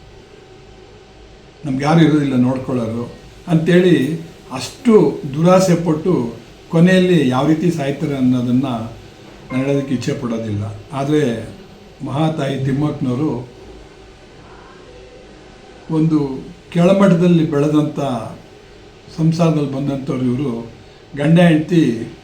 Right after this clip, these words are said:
ಕೂಲಿ ಮಾಡ್ಕೊಂಡು ಜೀವನ ಮಾಡ್ತಿದ್ದವರು. ಅವ್ರಿಗೆ ಮಕ್ಕಳಿಲ್ಲ ಅನ್ನೋ ಕೊರಗೆ ಕಾಣ್ತದೆ. ಆ ಸಂದರ್ಭದಲ್ಲಿ "ನಮ್ಮ ಮಕ್ಕಳಿಲ್ದ್ರೂ ಪರವಾಗಿಲ್ಲ,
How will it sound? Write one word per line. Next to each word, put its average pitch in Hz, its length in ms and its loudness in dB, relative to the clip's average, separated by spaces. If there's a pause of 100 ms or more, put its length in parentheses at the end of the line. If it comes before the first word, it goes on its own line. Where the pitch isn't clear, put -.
(300)
ಕೂಲಿ 202 200 4
ಮಾಡ್ಕೊಂಡು 156 440 2
ಜೀವನ 151 180 0
ಮಾಡ್ತಿದ್ದವರು. 123 1000 -4 (840)
ಅವ್ರಿಗೆ 156 680 0
ಮಕ್ಕಳಿಲ್ಲ 185 400 2
ಅನ್ನೋ 165 200 4
ಕೊರಗೆ 156 340 -2
ಕಾಣ್ತದೆ. 107 600 -6 (560)
ಆ 151 60 -6
ಸಂದರ್ಭದಲ್ಲಿ 165 1040 2 (920)
"ನಮ್ಮ 147 180 -2
ಮಕ್ಕಳಿಲ್ದ್ರೂ 208 460 6
ಪರವಾಗಿಲ್ಲ, 160 680 2